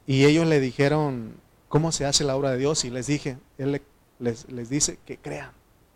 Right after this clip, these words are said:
Que crean.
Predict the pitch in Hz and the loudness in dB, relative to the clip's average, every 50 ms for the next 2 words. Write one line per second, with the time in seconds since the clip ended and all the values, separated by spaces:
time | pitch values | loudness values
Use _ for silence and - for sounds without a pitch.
0 | _ _ _ _ _ _ _ _ _ _ _ _ _ _ _ _ _ _ _ _ | _ _ _ _ _ _ _ _ _ _ _ _ _ _ _ _ _ _ _ _
1 | _ _ _ _ _ _ _ _ _ _ _ _ _ _ _ _ _ _ _ - | _ _ _ _ _ _ _ _ _ _ _ _ _ _ _ _ _ _ _ -4
2 | 123 113 - - 143 147 143 127 110 | -4 0 2 4 4 4 2 -2 -8